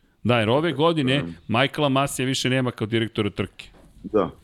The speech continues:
Speaker 2: sad je Nils Wittig, znam ga dobro, zato
Speaker 1: Da.
Speaker 2: što je bio na, na D T M-u. I, e, pa kažem, vi-, vidio sam ga dva, tri puta, čovjek bio na, naravno, prva utrka, mo-, ipak mu ja bio nervozan, malo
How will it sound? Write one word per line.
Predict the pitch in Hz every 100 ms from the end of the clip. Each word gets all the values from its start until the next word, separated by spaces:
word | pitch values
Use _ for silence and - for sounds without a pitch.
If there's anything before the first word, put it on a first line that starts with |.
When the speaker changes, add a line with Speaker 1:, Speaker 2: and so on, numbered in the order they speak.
| -
Speaker 2:
sad | - 95
je |
Nils | 98 110 113 110
Wittig, | 120 123 135
znam | 113 107 107 110
ga | 104
dobro, | 110 117 120 117
zato | 104
Speaker 1:
Da. | 107 117
Speaker 2:
što | 92 107
je | 104 98 - _ _ _ -
bio | 104 117 107 101
na, | 98 95 95 95
na | 90 95 95
D | 104
T | 101 104
M-u. | 110 143 131 - _ - - _ _ _ _ _ - _ _ -
I, | 95 104 104 104
e, | 101 98 92 98 98 98 98 80 - -
pa | 101 98
kažem, | 95 107 101 95
vi-, | 90 107
vidio | 110 117
sam | 101 101
ga |
dva, | 95 101
tri | 107 104
puta, | 101 113 117 101
čovjek | 87 104 101
bio | 98 107
na, | 98 95
naravno, | 98 101 104 101 98 92
prva | 82 104 101 98
utrka, | 101 95 95 92
mo-, | 90
ipak | 95 95 90
mu | 90
ja | 92
bio | 87 95
nervozan, | 92 101 104 101 90 87
malo | 90 87